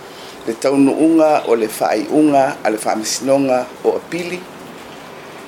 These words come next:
Le fa'amasinoga pito i Maualuga a Samoa. O lo'o ta'itaia e le fioga i le fa'amasinosili, le fioga i a Satiu, Simativa, Perese. Le fioga i le fa'amasino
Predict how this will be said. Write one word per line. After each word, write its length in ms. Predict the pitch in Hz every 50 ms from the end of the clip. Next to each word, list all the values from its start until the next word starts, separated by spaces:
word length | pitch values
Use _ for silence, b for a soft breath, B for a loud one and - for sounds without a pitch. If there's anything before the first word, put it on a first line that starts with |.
| - - - - -
Le 60 | 139
fa'amasinoga 760 | 143 - 160 143 170 165 - 160 160 165 165 165 160 151 143 139
pito 400 | - - 175 165 - - 143 123
i 60 | 131
Maualuga 720 | 135 135 131 127 123 123 123 131 156 160 156 147 131 120
a 40 | 120
Samoa. 560 | 120 - 127 117 113 107 107 107 107 101 98 101 107 - - - - - - - - - - - - - - - - - - - - - - -
O 40 | 110
lo'o 220 | 123 131 120 143
ta'itaia 720 | 135 - 139 127 139 - - 156 - 135 156 156 151 147 139
e 60 | 135
le 120 | 131 123 120
fioga 560 | - - - 131 139 135 135 135 131 123 117
i 80 | 117
le 80 | 113 113
fa'amasinosili, 880 | - - 104 101 113 110 - - 107 107 104 - - 139 135 135 135 123
le 120 | 117 117
fioga 460 | - - - 135 131 131 127 123 117 113
i 120 | 110 113
a 100 | 110 107
Satiu, 640 | - - 117 107 104 - - - 143 143 147 147 139
Simativa, 760 | - - 120 98 101 - - - 143 139 131 131 131 127 123 123 - -
Perese. 520 | - 104 110 123 135 139 - - 147 151 - - - - - - - - - - - B B B B B B B B B B B B B B - - - - -
Le 100 | 127 123
fioga 520 | 123 - - 147 151 151 151 151 143 127 120
i 80 | 120
le 60 | 113
fa'amasino 760 | 117 - 117 101 104 107 - - - 143 139 139 127 123 107